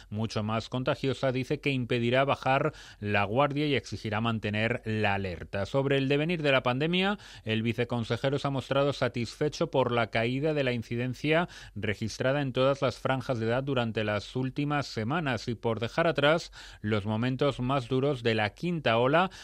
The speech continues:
a pesar de que reconoce que aún quedan semanas de presión hospitalaria.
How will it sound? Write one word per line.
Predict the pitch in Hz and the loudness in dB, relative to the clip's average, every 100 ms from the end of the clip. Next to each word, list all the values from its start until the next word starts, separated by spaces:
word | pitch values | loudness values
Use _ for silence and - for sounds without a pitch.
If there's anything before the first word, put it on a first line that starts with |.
| - | -6
a | 95 | -4
pesar | 90 95 120 | -4 -2 0
de | 127 | 0
que | 120 | 0
reconoce | 117 151 123 117 - 120 | 0 0 0 0 -2 -2
que | 120 | 0
aún | 131 | 0
quedan | 156 160 156 | 0 -2 -2
semanas | - 120 113 113 101 | 0 2 2 2 2
de | 107 | 0
presión | 104 104 98 131 175 | 0 -2 -2 -2 -2
hospitalaria. | 196 - 180 170 110 170 147 | -2 -4 0 2 0 -4 -12